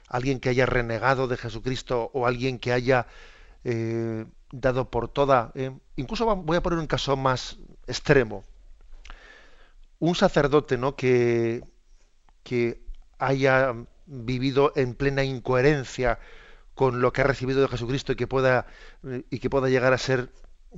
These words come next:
tener la condenación eterna. Un sacerdote cuyo destino eterno puede ser la condenación o el infierno, n-,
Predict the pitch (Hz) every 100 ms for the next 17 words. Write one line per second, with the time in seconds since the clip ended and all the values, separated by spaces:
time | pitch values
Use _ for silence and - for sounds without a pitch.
0 | - - 123 120 127 131 135 139 131 120
1 | 123 107 147 139 123 147 139 120 - -
2 | - - - - 190 190 208 175 151 156
3 | 160 - 147 131 120 - - 196 156 123
4 | 151 127 123 139 135 - 139 131 127 131
5 | 120 113 - 147 123 113 - 135 107 147
6 | - - - - - - - - - -
7 | - - - 196 143 139